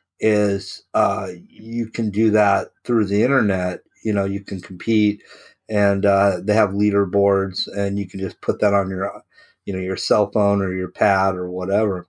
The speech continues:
It's really cool. Um, uh, Eric Neff has the two point oh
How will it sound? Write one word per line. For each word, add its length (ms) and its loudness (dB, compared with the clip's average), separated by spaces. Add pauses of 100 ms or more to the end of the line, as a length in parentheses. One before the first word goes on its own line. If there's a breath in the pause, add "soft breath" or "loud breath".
(140)
It's 100 -10
really 220 2
cool. 380 0 (680 loud breath)
Um, 540 2 (300)
uh, 280 4
Eric 280 2
Neff 340 2
has 500 -2
the 120 -2
two 200 -6
point 280 -4
oh 280 -6